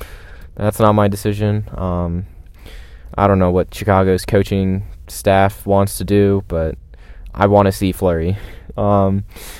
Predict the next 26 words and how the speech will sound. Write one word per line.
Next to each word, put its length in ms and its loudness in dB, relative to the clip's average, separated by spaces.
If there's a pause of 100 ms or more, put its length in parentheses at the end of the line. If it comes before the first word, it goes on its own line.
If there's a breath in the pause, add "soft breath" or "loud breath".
(120 loud breath)
that's 200 6
probably 140 8
gonna 180 6
do 220 6
it 80 2
for 120 2
this 200 0
episode. 640 2
Kinda 260 2
short, 400 2
not 120 2
much 160 2
to 60 -10
talk 240 0
about 320 -2
with 140 -8
the 120 -6
terrible 500 0
play 240 2
from 160 -4
the 60 -2
Steelers, 640 0
the 60 -16
Pirates 340 2
being 240 -2
done, 400 0